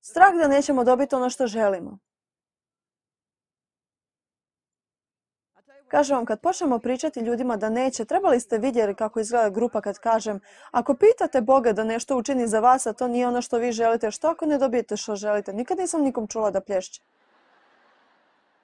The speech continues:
Nikad nisam čula da neko plješće. To je kao, to nije popularna poruka.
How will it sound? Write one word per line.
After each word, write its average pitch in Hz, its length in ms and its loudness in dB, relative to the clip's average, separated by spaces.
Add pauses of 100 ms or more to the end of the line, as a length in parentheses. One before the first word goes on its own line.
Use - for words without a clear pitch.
(100)
Nikad 415 400 2
nisam 440 220 -2
čula 427 180 2
da 339 100 2
neko 302 260 2
plješće. 247 520 -4 (360)
To 294 100 4
je 311 80 4
kao, 302 420 6
to 220 120 -4
nije 220 160 2
popularna 311 540 4
poruka. 262 520 2